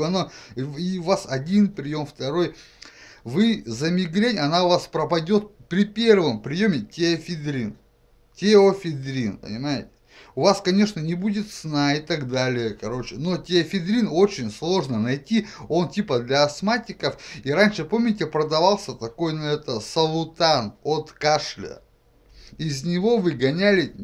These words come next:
теофедрин, понимаете? Вот. Смысл в чём? У вас за первый приём вы, мигрень у вас сразу же, из-, и она, вы её забудете, пока препарат действует. Но этот препарат, он будет вам од-, один, один приём препарата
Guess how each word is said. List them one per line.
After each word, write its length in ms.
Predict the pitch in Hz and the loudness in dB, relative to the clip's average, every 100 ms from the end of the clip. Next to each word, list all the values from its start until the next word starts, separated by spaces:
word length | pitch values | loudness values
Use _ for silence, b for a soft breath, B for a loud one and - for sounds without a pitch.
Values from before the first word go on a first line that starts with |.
| - | -12
теофедрин, 800 | 151 147 139 139 143 127 113 98 - - | -2 0 0 -2 -10 -6 -6 -6 -8 -14
понимаете? 420 | 120 156 156 - _ _ _ _ | -10 -6 -6 -8 _ _ _ _
Вот. 320 | 110 110 98 - _ B B B | -8 -6 -6 -12 _ B B B
Смысл 520 | - 202 220 185 139 | 0 0 2 -2 -6
в 80 | - | -8
чём? 340 | 131 120 - _ _ _ _ _ | -6 -6 -6 _ _ _ _ _
У 60 | 127 | -2
вас 260 | 180 208 - | 0 0 -2
за 180 | 139 160 | -8 -6
первый 400 | - 208 190 151 | 0 2 2 0
приём 480 | - 160 185 208 147 | -4 -4 0 2 0
вы, 240 | 175 165 B B B | -2 -4 B B B
мигрень 520 | 135 147 175 240 226 | -2 -2 2 4 4
у 80 | 185 | 4
вас 200 | 180 - | 2 0
сразу 400 | 196 254 202 143 | 4 6 4 2
же, 160 | 127 | -2
из-, 180 | 123 - | -2 -4
и 120 | 131 | -4
она, 280 | 131 151 180 | -2 0 0
вы 220 | 151 180 | -2 0
её 160 | 185 185 | 2 2
забудете, 640 | 139 185 175 233 196 113 | 4 2 4 2 2 -2
пока 280 | - 127 165 | -4 -2 -2
препарат 520 | 143 123 147 175 160 | -2 -4 2 2 2
действует. 500 | 135 143 - - - _ - B B | 0 -4 -6 -12 -20 _ -20 B B
Но 340 | 120 202 214 208 | 0 6 8 8
этот 320 | 226 175 - | 6 2 -6
препарат, 600 | 139 147 170 190 214 208 | -6 0 2 2 2 0
он 220 | 202 147 | -2 -2
будет 320 | 147 180 175 - | -2 -4 -4 0
вам 220 | 170 165 | 2 2
од-, 180 | 156 147 | -2 -2
один, 500 | 143 151 202 160 - | -4 2 2 2 -2
один 420 | 113 127 175 190 | -4 -2 2 0
приём 300 | - 165 180 | 0 -2 -2
препарата 680 | 143 135 170 190 214 208 | -2 -2 2 2 2 -2